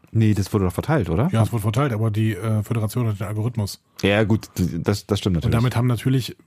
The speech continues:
Speaker 2: wenn man mal weiterdenkt, die Romulaner auch den Algorithmus, weil die Romulaner einen guten Geheimdienst haben. Das heißt,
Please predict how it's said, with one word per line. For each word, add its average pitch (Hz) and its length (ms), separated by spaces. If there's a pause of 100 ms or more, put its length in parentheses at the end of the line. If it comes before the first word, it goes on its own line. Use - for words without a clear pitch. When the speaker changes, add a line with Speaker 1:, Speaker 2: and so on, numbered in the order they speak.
Speaker 2:
wenn 117 100
man 117 140
mal 110 120
weiterdenkt, 120 500
die 113 160
Romulaner 113 500
auch 151 140
den 127 160
Algorithmus, 107 560
weil 110 100
die 107 80
Romulaner 110 420
einen 117 100
guten 117 180
Geheimdienst 113 460
haben. 110 200
Das 107 160
heißt, 113 260